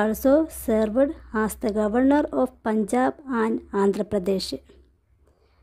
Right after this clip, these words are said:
പട്ടം താണപ്പിള്ള also served as the governor of Punjab and Andhra Pradesh. He died on twenty-sixth July nineteen seventy. Children, where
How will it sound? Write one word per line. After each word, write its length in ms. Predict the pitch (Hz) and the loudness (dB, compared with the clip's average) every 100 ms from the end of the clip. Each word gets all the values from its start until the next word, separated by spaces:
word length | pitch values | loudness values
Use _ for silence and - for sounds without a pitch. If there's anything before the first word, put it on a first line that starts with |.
| _ 220 | _ -8
പട്ടം 220 | 180 214 214 | 0 2 4
താണപ്പിള്ള 440 | 214 202 220 226 269 320 _ - | 2 0 -2 0 0 -2 _ -2
also 280 | 208 208 269 269 - | -2 2 4 4 2
served 420 | 233 233 233 277 311 254 | 0 2 2 0 0 -4
as 100 | - 262 | 0 0
the 80 | 220 | 2
governor 480 | 220 202 220 226 202 - - _ - 220 | 0 0 0 2 0 -6 -20 _ -10 -6
of 120 | 247 - - | -6 -6 -8
Punjab 500 | 220 208 196 220 233 220 | -4 -2 -2 0 0 0
and 120 | 262 311 - _ _ 220 | -2 -2 -6 _ _ -6
Andhra 220 | 202 202 202 | -4 -4 -4
Pradesh. 300 | 196 262 - - _ _ - | -2 0 -2 -12 _ _ -2
He 120 | 240 294 240 | 2 2 0
died 320 | 233 233 247 311 277 233 | -2 -2 -2 -4 -6 -2
on 100 | 220 220 - - - | 0 -2 -6 -18 -8
twenty-sixth 580 | 226 214 220 269 269 - - 240 | -2 -2 0 0 -2 -6 -10 -2
July 400 | 208 202 214 269 302 226 | 0 2 2 0 -2 0
nineteen 440 | 208 202 226 277 285 - | 2 2 0 0 0 0
seventy. 440 | 226 220 196 196 190 - | 0 2 2 0 -2 2
Children, 320 | 254 247 262 277 - - - 294 | 4 8 8 6 2 -10 4 8
where 180 | 349 | 10